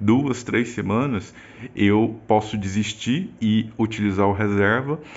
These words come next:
ou caso chegue até um mês e não dê sinal de fermentação, aí real-, eh, sinal de multiplicação,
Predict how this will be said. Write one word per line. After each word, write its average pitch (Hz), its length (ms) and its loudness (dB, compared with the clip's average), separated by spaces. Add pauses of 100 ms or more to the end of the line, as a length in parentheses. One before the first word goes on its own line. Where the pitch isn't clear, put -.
(220)
ou 135 220 4
caso 139 440 0
chegue 127 380 -4
até 120 260 -2
um 156 140 0
mês 110 480 2
e 110 100 0
não 113 240 0
dê 143 140 0
sinal 113 320 -2
de 110 140 -6
fermentação, 104 720 -4
aí 120 200 0
real-, 143 320 -2
eh, 104 180 -2
sinal 101 340 0
de 92 100 -4
multiplicação, 120 1000 -2